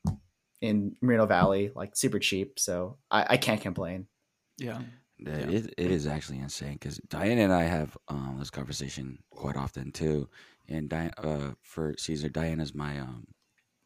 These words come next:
Speaker 3: my girlfriend. So she's a nicu nurse at
Speaker 1: <clears throat>
Speaker 3: Hopkins right now.
Speaker 1: Wow.
Speaker 3: But then you see, uh, you see all these, all these travel nursing,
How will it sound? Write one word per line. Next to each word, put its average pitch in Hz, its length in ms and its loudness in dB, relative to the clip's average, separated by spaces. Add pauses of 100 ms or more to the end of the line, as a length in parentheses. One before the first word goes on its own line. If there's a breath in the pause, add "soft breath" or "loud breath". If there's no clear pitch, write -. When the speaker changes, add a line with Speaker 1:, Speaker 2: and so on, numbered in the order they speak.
(540)
Speaker 3:
my 71 80 -10
girlfriend. 76 440 -6
So 78 100 -10
she's 90 260 -4
a 82 100 0
nicu 90 340 -2
nurse 78 260 -4
at 131 60 2
Speaker 1:
<clears throat> - 20 2
Speaker 3:
Hopkins 73 380 -6
right 69 160 -6
now. 65 240 -6 (360 soft breath)
Speaker 1:
Wow. 80 140 0
Speaker 3:
But 87 140 6
then 76 140 -6
you 82 160 -2
see, 85 320 0
uh, 71 240 0
you 69 180 -6
see 82 180 -4
all 76 120 0
these, 71 500 0 (400)
all 73 120 -6
these 71 160 -4
travel 127 320 6
nursing, 90 540 2